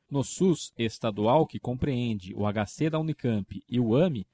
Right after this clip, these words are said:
são noventa e três leitos, com oitenta e um ocupados e taxa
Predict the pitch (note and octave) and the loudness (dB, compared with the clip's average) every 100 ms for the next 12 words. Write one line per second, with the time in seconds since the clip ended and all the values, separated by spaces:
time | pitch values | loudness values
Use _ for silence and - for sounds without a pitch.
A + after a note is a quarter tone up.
0 | _ - - B2+ C#3 G#2+ A2 A2 G#2 - | _ -10 -4 -2 0 -2 -2 -4 -4 -4
1 | G#2+ A#2+ G#2 C3 D#3+ F3 - C#3 C#3 D#3 | -4 -4 -4 -4 -4 -8 -6 -4 -4 -2
2 | B2 G#2+ C3 C3 - C#3 - A#2 B2 C3 | -2 -2 -6 -8 -6 -8 -4 -2 -2 -2
3 | B2 - A2+ - A#2+ D3 D3 D3 - B2 | -6 -6 -6 -2 -2 -2 -4 -6 -4 -4
4 | C3+ - C#3+ | -4 -4 -8